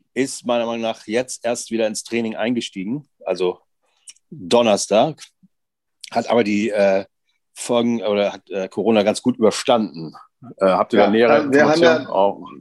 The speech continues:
Speaker 2: wir haben ja während in der Sch-, die Stunde, während wir auf dich gewartet haben, äh, haben,
Speaker 1: Ja.
Speaker 2: <laughs> haben, haben wir uns ja informiert,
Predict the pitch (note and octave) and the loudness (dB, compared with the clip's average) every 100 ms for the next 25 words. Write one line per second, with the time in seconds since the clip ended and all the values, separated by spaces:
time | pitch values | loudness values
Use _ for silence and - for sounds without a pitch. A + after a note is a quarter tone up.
0 | B2 B2+ B2+ D3 D3+ C#3 C3+ C3+ - B2+ | -4 -2 0 0 0 0 0 -4 -4 -4
1 | A#2+ - A2+ G2+ A#2+ - C#3 C3+ A2 A#2 | -6 -6 -18 -16 -12 -6 -4 -2 -2 -2
2 | A2+ F#2 A2+ A2 A#2 - G#2 G2 G2+ A2+ | -4 -4 -2 -2 -8 -8 -6 -2 -2 -4
3 | A2 A2+ A2 A2+ A#2+ _ - - _ _ | -8 -4 -4 -4 -14 _ -20 -20 _ _
4 | - A#2 G#2+ - F#2 A2 A#2 G#2+ - E3 | -2 2 2 2 0 0 -2 -2 0 2
5 | - - - C#3 - - - - B2 C3 | 2 2 -2 -4 -10 -10 -10 -2 2 2
6 | - A#2+ C3+ D3 C#3 C3+ D#3 B2+ B2 A#2+ | 0 0 4 4 4 2 2 0 0 -4
7 | A#2+ C3+ C#3 | 0 0 -2